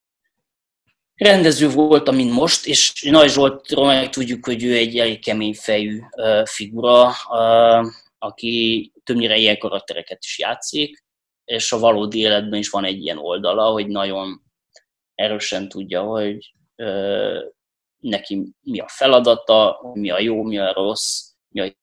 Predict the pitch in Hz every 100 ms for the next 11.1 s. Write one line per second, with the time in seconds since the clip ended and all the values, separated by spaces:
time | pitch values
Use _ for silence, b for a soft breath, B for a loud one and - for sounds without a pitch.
0 | _ - 101 98 95 98 - 85 107 -
1 | 101 - 107 110 110 73 _ _ _ _
2 | _ _ _ _ _ _ - 113 - 113
3 | 110 120 117 - - 123 127 113 117 110
4 | 113 110 107 104 101 104 95 92 95 90
5 | 95 - - 117 - 143 156 143 143 -
6 | - 120 - b b b b - 110 -
7 | - 123 123 123 127 104 - _ - -
8 | 143 143 151 143 135 127 - - 127 123
9 | 123 98 117 110 - 131 131 123 117 120
10 | 120 117 117 117 110 110 101 101 - 98